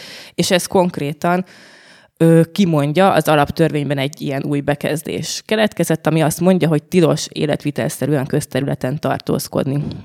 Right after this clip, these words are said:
Ami egy ilyen külön, ö, vicces,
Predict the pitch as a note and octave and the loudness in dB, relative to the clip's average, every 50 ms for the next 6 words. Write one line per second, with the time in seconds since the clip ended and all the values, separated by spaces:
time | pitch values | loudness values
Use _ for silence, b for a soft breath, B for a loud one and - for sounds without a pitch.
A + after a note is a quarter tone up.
0 | - _ - D#3+ E3+ F3 E3+ F3 F3 E3 F3+ F3+ F3+ F#3 - - A3+ G3 E3+ D3 | -6 _ 0 2 4 4 2 2 0 0 0 0 2 0 2 2 2 4 4 4
1 | C#3+ C#3 E3 E3 E3 - - D#3 D3+ C#3+ C3+ D3 C#3+ C#3+ _ - - C3+ C3+ D#3 | 2 0 -2 -4 -6 -4 -4 -2 -2 -2 -2 -4 -6 -6 _ -8 -6 -4 -4 -4
2 | - - | -6 -10